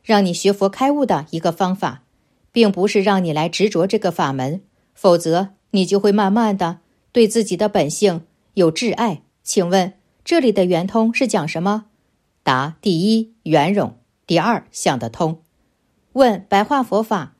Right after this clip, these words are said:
就是开启你人生智慧的钥匙，要多听多读，不要辜负了您师父的一番苦心。如果人生需要去跌跌撞撞才会成长，那你需要的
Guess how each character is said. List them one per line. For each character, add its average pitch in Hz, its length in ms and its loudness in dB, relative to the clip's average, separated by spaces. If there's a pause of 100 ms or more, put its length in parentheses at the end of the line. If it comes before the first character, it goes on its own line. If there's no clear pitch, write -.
(120)
就 240 160 2
是 214 100 0
开 233 240 0
启 233 160 -4
你 220 140 4
人 160 200 0
生 233 160 0
智 285 160 0
慧 233 140 0
的 214 100 0
钥 254 220 2
匙， - 280 -6 (360)
要 233 160 6
多 262 160 2
听 254 240 2
多 294 160 4
读， 180 380 -4 (100)
不 - 80 2
要 214 160 6
辜 254 180 0
负 233 180 0
了 185 180 2
您 180 160 0
师 277 180 -2
父 269 100 -6
的 196 140 0
一 190 100 0
番 226 200 0
苦 226 180 -4
心。 220 360 -2 (220)
如 240 160 2
果 240 140 6
人 175 180 0
生 240 440 0
需 - 160 -4
要 254 160 4
去 220 180 -2
跌 240 160 2
跌 247 160 4
撞 233 220 2
撞 226 260 0
才 - 180 -4
会 202 140 2
成 196 240 -4
长， 190 300 -4 (240)
那 226 140 0
你 196 120 2
需 - 160 -6
要 233 180 4
的 185 240 -6